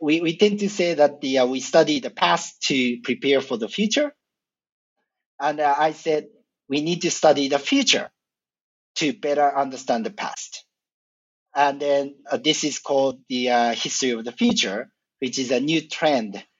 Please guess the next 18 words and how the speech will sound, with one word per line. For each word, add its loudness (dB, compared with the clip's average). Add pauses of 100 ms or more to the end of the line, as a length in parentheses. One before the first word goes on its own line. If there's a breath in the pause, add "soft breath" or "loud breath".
(140)
in -2 (180)
the 0
field -2
of -6
history. 0 (240 loud breath)
That 4
is, -4 (720)
um, 0 (160)
we -2
cannot 2
really 0
understand 2
the -4
past -2
without -2
really -2 (520)
understanding 0 (520)
their 0